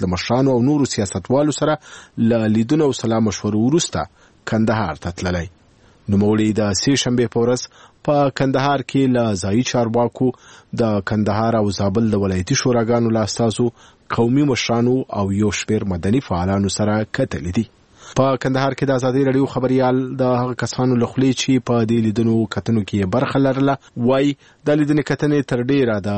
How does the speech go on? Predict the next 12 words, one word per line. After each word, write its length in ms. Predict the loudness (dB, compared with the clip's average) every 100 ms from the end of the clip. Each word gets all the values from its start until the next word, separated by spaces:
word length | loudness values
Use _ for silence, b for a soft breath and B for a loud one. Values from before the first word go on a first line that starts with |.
| -4
افغانستان 680 | -8 -6 -4 -2 0 0 0
د 180 | -2 -4 -4
سولې 260 | 0 0
په 140 | 0 0 0
اړه 160 | 0 -4 b b b -4
په 80 | -2
وروستیو 520 | 0 -2 0 2 2
هڅو 380 | 0 -2 0 0
په 140 | 0
دې 140 | -2 -2
برخه 240 | -4 -6
کې 240 | -4 -2